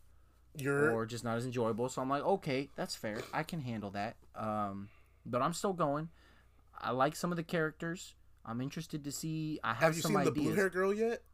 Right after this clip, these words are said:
Speaker 2: Yeah.
Speaker 1: Once she
Speaker 2: Yeah.
Speaker 1: starts to get, she gets more involved and it throws a wrench into everything. It's pretty good.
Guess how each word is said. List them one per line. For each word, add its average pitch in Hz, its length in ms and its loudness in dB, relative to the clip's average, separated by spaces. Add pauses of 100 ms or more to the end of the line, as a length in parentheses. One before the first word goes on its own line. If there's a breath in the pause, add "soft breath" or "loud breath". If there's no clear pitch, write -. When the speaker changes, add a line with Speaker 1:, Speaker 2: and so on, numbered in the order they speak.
(220)
Speaker 2:
Yeah. 113 800 2 (760)
Speaker 1:
Once 170 180 0
she 220 160 0
Speaker 2:
Yeah. 202 60 0
Speaker 1:
starts 196 320 -2
to 180 140 -10
get, 139 260 -8
she 180 180 -6
gets 185 140 0
more 156 160 2
involved 131 420 2
and 120 100 -4
it 120 120 -8
throws 127 200 -2
a 120 60 -4
wrench 113 320 -8
into 117 180 -10
everything. 113 320 -8
It's 139 120 -6
pretty 110 220 -10
good. 76 180 -16